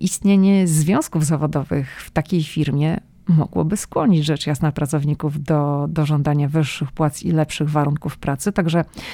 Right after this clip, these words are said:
tutaj muszę powiedzieć, że w internecie roi się od różnych historii osób, które pracowały w tej firmie i opowiadały o próbach zakładania związków, które są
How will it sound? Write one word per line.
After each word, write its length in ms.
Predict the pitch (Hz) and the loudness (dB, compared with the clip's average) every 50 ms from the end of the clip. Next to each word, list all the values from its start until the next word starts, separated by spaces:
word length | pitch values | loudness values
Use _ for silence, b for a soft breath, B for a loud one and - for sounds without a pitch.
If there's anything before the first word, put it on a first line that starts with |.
| B B B B B B B - | B B B B B B B -6
tutaj 260 | 190 - - 185 170 | -4 0 2 2 2
muszę 220 | 170 - - 175 | 2 2 0 -2
powiedzieć, 460 | - 156 143 147 139 139 156 156 156 | -2 0 0 0 -2 0 -2 -4 -2
że 80 | - 165 | -2 -2
w 60 | 156 | 0
internecie 840 | 165 156 - - 156 156 160 156 147 143 - - 170 170 170 170 - - | 0 -2 0 0 2 2 2 2 2 0 -2 0 2 2 2 2 0 0
roi 340 | - 160 156 170 170 170 160 | 0 0 2 2 2 2 0
się 160 | - - 175 | 0 0 0
od 160 | 160 156 151 | 0 2 2
różnych 540 | 165 165 190 208 202 170 147 147 143 139 123 | 2 4 4 4 4 4 2 2 0 0 0
historii 720 | - - - 143 - - - 147 135 131 135 139 156 175 190 185 - - | -2 -2 -4 -4 -4 -2 -2 -2 -2 0 0 0 0 2 2 0 0 0
osób, 360 | 139 139 - - 185 180 - | -2 -2 0 0 0 0 -2
które 260 | - - - 170 151 | -6 -2 0 0 0
pracowały 580 | - - 170 160 - 185 160 165 165 151 139 139 | 2 2 0 0 2 0 2 2 2 2 2 0
w 80 | - | -2
tej 200 | - - 147 139 | -2 -2 -2 -2
firmie 560 | 131 - - 156 151 147 160 180 214 247 262 262 - _ _ - | -2 -2 -2 0 2 2 2 4 2 2 0 -4 -8 _ _ 0
i 280 | 226 247 269 285 - | 2 2 2 0 -2
opowiadały 520 | - 170 - 170 165 156 147 165 196 202 165 | -4 -4 -2 2 2 2 2 2 2 2 2
o 60 | 151 | 0
próbach 360 | - - 175 156 170 170 160 | 0 0 0 2 2 2 2
zakładania 540 | 151 - - - 185 202 247 226 175 156 147 | 0 -2 -2 0 0 2 4 4 4 4 2
związków, 500 | 143 147 147 143 139 - - 135 - - | 0 0 0 0 0 -2 -4 -8 -10 -10
które 360 | - - - - 170 185 156 | -12 -12 -4 0 0 0 0
są 340 | - - 180 165 160 160 | 0 0 0 2 2 2